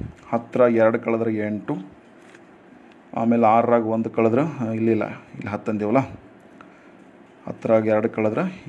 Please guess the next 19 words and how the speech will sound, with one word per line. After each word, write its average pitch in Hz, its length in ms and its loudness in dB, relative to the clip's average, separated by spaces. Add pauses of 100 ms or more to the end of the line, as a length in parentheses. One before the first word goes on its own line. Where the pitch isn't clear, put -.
ಎಂಟು, 104 260 -4
ಕೈಲ 104 180 0
ಒಂದು 107 220 2
ಒಂದು 104 120 -2
ಬರ್ತೈತಿ. 107 440 -6 (120)
ಆರರಾಗ 113 680 2 (840)
ಎರಡು 110 380 2
ಕಳೆದು 113 340 -2
ಅಂದ್ರೆ 127 320 -4 (1700)
ನಾಲ್ಕು, 98 380 -6 (1300)
ಒಂಬತ್ತರಾಗ 113 540 0
ನಾಲ್ಕು 110 320 -4
ಕಳೆದು 110 280 2
ಅಂದ್ರೆ 113 180 0
ಐದು, 110 440 -2 (1000)
ಒಂದು, 107 520 -2
ಒಂದೂರ 123 400 4
ಐವತ್ನಾಲ್ಕು 117 1000 -2
ಪಾಯಿಂಟ್ 120 400 0